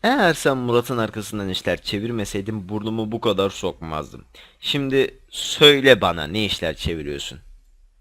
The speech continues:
Çok oldun Abuzittin. Şunun işini tamamıyla bitir artık. Büyük bir zevkle ablacığım. Son duanı et sümük. Allah'ım beni, ailemi,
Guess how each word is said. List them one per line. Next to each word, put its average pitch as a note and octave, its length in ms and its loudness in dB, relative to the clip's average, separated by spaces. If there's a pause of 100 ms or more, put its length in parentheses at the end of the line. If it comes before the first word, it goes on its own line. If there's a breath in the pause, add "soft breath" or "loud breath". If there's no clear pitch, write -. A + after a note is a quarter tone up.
(1080 loud breath)
Çok B2+ 260 2
oldun G#2+ 220 2
Abuzittin. G2 500 -2 (340)
Şunun A#2+ 360 -2
işini A2 340 -2
tamamıyla A2+ 720 0
bitir G#2 260 -2
artık. G2 340 0 (460)
Büyük C#3+ 420 -8
bir F2 180 -6
zevkle C2+ 480 -10
ablacığım. G1+ 520 -12 (760)
Son A#2+ 420 0
duanı G2+ 380 2
et G2+ 160 0
sümük. - 600 -8 (800 loud breath)
Allah'ım A#2 480 4 (380)
beni, C3 300 4 (640 loud breath)
ailemi, B2 480 -2